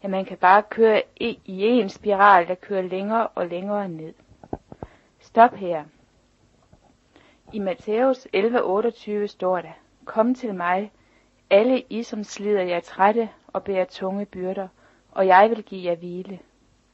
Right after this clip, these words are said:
Det er Jesus, der giver os et løfte her. Han lover os at give os hvile. Du synes måske, at det lyder for nemt. Jesus sætter kun én betingelse. "Kom til mig," siger han.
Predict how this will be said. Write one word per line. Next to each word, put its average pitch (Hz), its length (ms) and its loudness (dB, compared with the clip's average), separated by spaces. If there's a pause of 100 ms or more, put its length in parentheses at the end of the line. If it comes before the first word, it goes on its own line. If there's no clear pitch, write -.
(520)
Det 226 120 6
er 214 180 2
Jesus, 233 240 -4
der 196 120 -10
giver 220 320 -2
os 196 200 -6
et - 100 -20
løfte 190 380 -4
her. 175 300 -14 (500)
Han 254 420 0
lover 226 420 4
os 165 480 -2 (360)
at - 160 -20
give - 260 -18
os 165 160 -20
hvile. 185 500 -14 (1120)
Du 196 60 -14
synes 254 340 -2
måske, 220 420 -2
at - 140 -8
det 214 100 -2
lyder 214 240 2
for - 180 -16
nemt. 165 380 -14 (920)
Jesus 220 320 0
sætter 214 260 -4
kun 233 340 -10 (160)
én 233 240 -2
betingelse. 170 680 -18 (1120)
"Kom 226 300 0
til 208 160 -8
mig," 190 340 4
siger 180 320 -12
han. 165 280 -18